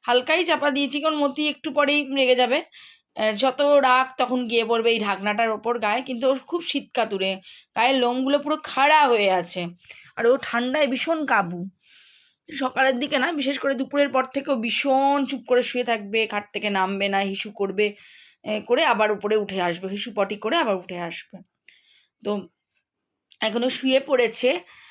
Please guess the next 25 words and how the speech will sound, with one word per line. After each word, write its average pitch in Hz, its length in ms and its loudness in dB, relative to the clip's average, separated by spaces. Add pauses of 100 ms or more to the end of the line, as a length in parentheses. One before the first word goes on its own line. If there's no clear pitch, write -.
(200)
আমি 226 260 -2
গায়ে 240 240 2
চাপা 262 260 0
দিয়ে 285 240 0
দিয়েছি 277 280 0
ওকে, 262 140 0
যথাসম্ভব 294 460 0
আমি 311 120 0
গায়ে 277 240 2
চাপা 277 240 -2
দিই, 285 140 0
ও 277 40 4
আবার 269 200 4
একটু 262 180 -4
পরে 262 180 0
রেগে 247 200 2
যায়, 247 200 2
গরম 247 240 2
লাগে, 240 200 0
তখন 240 200 -6 (460)
কেটে 233 180 -2
কেটে 233 200 -4
সে 247 200 -6
সরিয়ে 214 380 -2
দেয়। 202 200 2